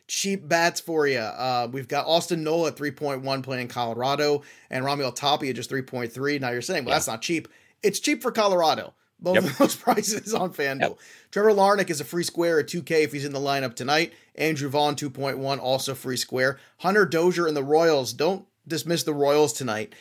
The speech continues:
Speaker 1: Uh, two point six there for him. Solaire's very cheap too, which, again, that's a tournament play, all or nothing. But if he goes yard, it's a really good return. He is around that mid two range also. Heimer Candelario, two point seven. We've talked about him before.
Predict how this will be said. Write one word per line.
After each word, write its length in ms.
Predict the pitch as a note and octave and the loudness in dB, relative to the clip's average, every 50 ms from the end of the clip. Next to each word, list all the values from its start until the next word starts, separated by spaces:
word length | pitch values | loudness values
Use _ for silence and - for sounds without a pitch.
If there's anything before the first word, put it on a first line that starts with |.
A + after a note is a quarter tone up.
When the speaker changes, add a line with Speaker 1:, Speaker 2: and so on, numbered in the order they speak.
| - _ _ - | -20 _ _ -2
Speaker 1:
Uh, 160 | - A#2+ A#2 | 0 0 0
two 200 | - - - F#3+ | 0 0 -2 -2
point 280 | G3 - F#3 F3 D#3 - | 0 0 0 0 0 0
six 260 | - F3 E3+ - - | -2 -2 -2 -2 2
there 160 | E3 D#3 D3 | 2 2 2
for 160 | - D3+ C3+ | 2 -2 -4
him. 260 | A#2 D3 D3+ D#3 D3+ | -2 0 2 2 2
Solaire's 500 | C#3 - - C#3 C3+ C#3 D3+ E3 F3 C#3+ | 0 -4 -6 -6 -4 -2 0 0 0 0
very 200 | - E3+ E3 D#3 | 0 0 -2 0
cheap 280 | D3 - - E3 C#3+ - | -2 -2 -4 -6 -6 -8
too, 260 | - - D#3 D#3+ D#3+ D#3 | -8 -6 -6 -4 -4 -4
which, 260 | C#3 C3 B2 - - - - - _ - | -4 -6 -6 -8 -14 -18 -20 -20 _ -12
again, 280 | - C3+ D#3 E3+ E3 | -6 -2 0 0 0
that's 160 | D#3 D3+ - | 0 -2 -4
a 40 | C#3 | -6
tournament 400 | - - D#3 E3+ E3+ E3+ E3+ - | -6 -2 0 0 0 0 -2 -2
play, 180 | - F3 E3 D#3+ | 0 0 0 0
all 180 | - - C#3 D#3 | 2 2 2 2
or 80 | D#3 D3 | 2 2
nothing. 300 | C#3+ D3 C#3+ E3+ D#3+ C#3+ | 2 2 2 0 -4 -4
But 100 | B2+ B2 | -4 -4
if 100 | C#3 C#3 | -4 -4
he 120 | E3 E3+ D3+ | -4 -2 0
goes 240 | D#3+ D#3+ D#3+ C3+ | 2 2 2 2
yard, 440 | C3 C#3 C#3+ D3 D3 D3 D#3 D#3 B2+ - - _ _ - | -2 -2 0 2 4 4 2 2 -2 -8 -20 _ _ -12
it's 140 | - - | -10 -8
a 60 | C3+ C3 | -6 -6
really 200 | C3 C#3+ C#3+ C#3 | -4 -4 -4 -2
good 160 | C3 C#3+ C3+ | 0 0 0
return. 380 | C3+ A#2+ A#2 - C#3 C3+ C#3 C#3 | 0 -4 -4 -2 -2 -2 -2 -2
He 220 | C3 C3 C3+ C#3 | -2 -4 -2 -2
is 120 | C#3 C3 B2+ | -2 -2 -2
around 220 | C#3 C3+ C3+ C3 | 0 0 0 0
that 220 | B2+ B2+ A#2+ - | 0 0 -2 -2
mid 260 | B2+ B2+ C3+ C3 C3 - | -2 -2 -2 -2 -4 -8
two 220 | - D#3 C#3+ C3 | -8 -6 -6 -2
range 340 | B2+ B2+ B2+ B2+ B2 A#2 B2 | -2 0 0 0 -2 -2 0
also. 440 | A#2 C3 B2+ - - D3 C#3+ C3 - - - - - _ _ - | 0 0 0 2 2 2 0 0 -2 -10 -20 -20 -20 _ _ -2
Heimer 220 | - F#3 G3 G#3 G3+ | 0 2 2 2 2
Candelario, 920 | - G#3+ G#3 F#3+ F#3 F3 E3+ F3+ G3 G3 F#3+ F#3 E3+ D3+ C3+ A2+ G#2+ - _ _ | 0 0 0 2 2 2 4 4 4 4 4 4 4 2 0 -2 -6 -10 _ _
two 140 | - - G#3 | -8 -8 -8
point 260 | F#3 F#3+ F#3+ F3+ F3 | -6 -4 -4 -2 -2
seven. 380 | - - F3 F3 E3 D#3 C#3+ B2 | -2 0 0 0 0 0 -2 -4
We've 140 | A#2 B2 - | -6 -6 -2
talked 260 | - E3+ E3 D#3+ - | 0 0 0 2 0
about 140 | E3+ D#3+ C#3 | -2 -2 0
him 120 | D#3+ F3 E3+ | -2 -2 -2
before. 420 | E3+ D#3+ - D#3+ D3+ D3 C3 | -4 -4 -2 0 0 0 -2